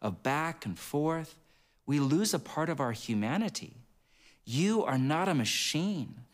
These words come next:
You are a soul, and you were not created to move twenty-four seven.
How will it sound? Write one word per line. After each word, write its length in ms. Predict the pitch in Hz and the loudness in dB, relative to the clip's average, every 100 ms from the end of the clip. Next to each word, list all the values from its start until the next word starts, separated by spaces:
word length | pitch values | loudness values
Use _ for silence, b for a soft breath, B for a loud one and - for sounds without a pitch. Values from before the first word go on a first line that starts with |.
| B B | B B
You 220 | - 185 226 | -2 2 4
are 160 | 185 | 2
a 80 | 120 | 2
soul, 840 | - - - 135 175 208 - - - _ B B - | 0 0 -2 -2 -2 -4 -8 -12 -20 _ B B -2
and 160 | 147 | 2
you 80 | 208 | 4
were 100 | 202 | 4
not 480 | 160 165 170 196 - | 4 4 2 0 -4
created 920 | - 185 175 - 147 175 180 170 127 | 0 2 2 0 2 2 2 0 0
to 100 | 151 | 0
move 640 | 135 139 151 151 117 101 | 2 2 4 4 2 0
twenty-four 1040 | - - 135 139 117 - - 123 101 98 104 b b | -6 0 0 2 -2 -4 -4 -4 -4 -6 -14 b b
seven. 500 | - 110 90 - | -4 -2 -4 -8